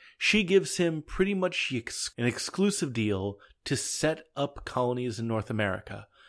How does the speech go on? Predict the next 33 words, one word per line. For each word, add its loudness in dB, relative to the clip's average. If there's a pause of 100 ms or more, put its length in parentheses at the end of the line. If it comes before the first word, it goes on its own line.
(240)
to 4
explore, 2 (260)
to -4
find 0
things, -2 (220)
to -4
exploit -2
things, -2 (340)
to 2 (200)
mine 0
for 0
riches 2
and -4 (100)
all 8
of 0
that. 0 (500)
And 4 (120)
it 8
is 8
a 4
use 2
it -2
or 2
lose 4
it -2
type -2
deal. -2 (800)
Queen -2
Elizabeth 0
makes -4 (140)
clear 2
to -4
him -4